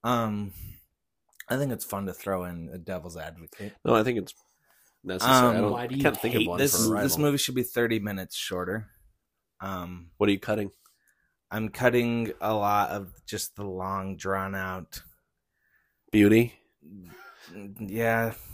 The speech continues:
Speaker 3: Says, "I don't really care about what things look like."
Speaker 1: Like, it,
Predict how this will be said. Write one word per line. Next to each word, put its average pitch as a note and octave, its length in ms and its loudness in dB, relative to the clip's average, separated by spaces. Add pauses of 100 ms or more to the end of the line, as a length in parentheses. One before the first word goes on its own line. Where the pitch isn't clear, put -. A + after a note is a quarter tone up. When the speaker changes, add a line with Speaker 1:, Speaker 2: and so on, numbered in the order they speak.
(580)
Speaker 3:
Says, A2+ 200 -20
"I B2+ 80 -14
don't C#3 140 -8
really A#2 160 -6
care G#2+ 220 -12
about G2+ 160 -8
what - 160 -12
things F2+ 220 -14
look F2+ 340 -12
like." D2+ 200 -14
Speaker 1:
Like, B2+ 280 -2 (180)
it, D3+ 260 6